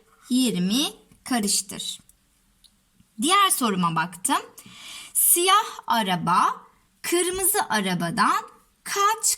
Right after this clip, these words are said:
karış uzundur demiş. Kaç karış uzundur? Şimdi siyah araba kaç karıştı? On iki karıştı. Kırmızı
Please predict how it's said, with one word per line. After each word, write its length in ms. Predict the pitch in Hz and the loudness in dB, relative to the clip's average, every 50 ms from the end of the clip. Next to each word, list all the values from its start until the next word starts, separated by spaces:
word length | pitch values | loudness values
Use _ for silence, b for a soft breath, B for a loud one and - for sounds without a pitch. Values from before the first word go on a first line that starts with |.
| - - | -4 -6
karış 720 | - 285 247 220 220 269 330 403 508 - - - - - _ _ _ _ - | -2 0 0 2 2 0 0 0 0 0 0 0 -2 -6 _ _ _ _ -4
uzundur 840 | 302 311 302 277 254 294 330 320 302 277 233 196 170 156 143 127 - | -2 0 2 2 2 0 0 0 2 2 0 0 -2 -6 -8 -10 -10
demiş. 520 | - - - - - - - - - - - _ _ _ _ _ - | -10 -10 -8 -4 -2 0 0 0 -2 -6 -10 _ _ _ _ _ -10
Kaç 420 | - - 370 381 381 381 - - | -4 -2 0 0 0 0 -2 -2
karış 420 | - 262 226 233 311 381 - - - - | -2 -2 -2 0 0 0 -2 -2 -4 -2
uzundur? 760 | 208 220 208 196 214 214 190 170 139 - - - - - - _ _ _ B B B B B B B | 0 0 2 2 4 2 2 0 -2 -6 -10 -12 -14 -16 -18 _ _ _ B B B B B B B
Şimdi 300 | - - - 415 - 330 | -2 -2 -2 0 0 0
siyah 340 | - - - 330 339 381 427 427 453 440 | 2 2 2 2 0 0 0 0 -2 0
araba 280 | 370 330 262 294 - - | 0 0 0 -2 -4 -2
kaç 360 | - 381 403 415 427 - - | 0 0 0 0 0 -4 -2
karıştı? 540 | - 262 208 175 185 - - - - - 302 415 523 - - - _ _ _ _ - | -2 -2 -2 0 0 0 0 -2 -2 -2 -4 -4 -4 -6 -12 -20 _ _ _ _ -4
On 180 | - 247 247 214 | -2 0 0 0
iki 240 | 180 - - - | -2 -4 -8 -12
karıştı. 520 | - - - - 202 - - - - - - - - b b b b b b b b b b b _ _ - | -10 -8 -8 -6 -4 -4 -4 -6 -6 -10 -12 -12 -14 b b b b b b b b b b b _ _ -4
Kırmızı 460 | - 339 349 370 392 415 381 381 | -4 -2 -2 -2 -2 0 0 2